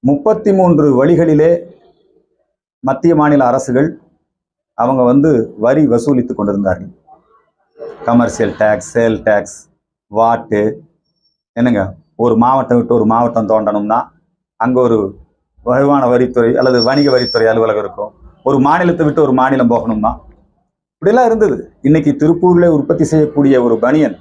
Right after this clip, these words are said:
இங்கிருந்து காஷ்மீர் வரைக்கும் போய் மார்க்கெட் பண்ணலாம். இங்கே உற்பத்தி செய்யக்கூடிய எந்த ஒரு விவசாயி விளைவிக்கக்கூடிய பொருள் காஷ்மீர் வரைக்கும் போலாம்.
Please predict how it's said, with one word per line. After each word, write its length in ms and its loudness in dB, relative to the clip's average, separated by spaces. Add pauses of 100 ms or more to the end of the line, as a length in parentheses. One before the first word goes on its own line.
(720)
இங்கிருந்து 420 2
காஷ்மீர் 440 0
வரைக்கும் 240 0
போய் 140 2
மார்க்கெட் 320 -2
பண்ணலாம். 260 -20 (680)
இங்கே 260 2
உற்பத்தி 380 0
செய்யக்கூடிய 520 2 (240)
எந்த 300 2
ஒரு 160 2 (140)
விவசாயி 440 2
விளைவிக்கக்கூடிய 600 0
பொருள் 260 0 (520)
காஷ்மீர் 360 0
வரைக்கும் 280 0
போலாம். 260 0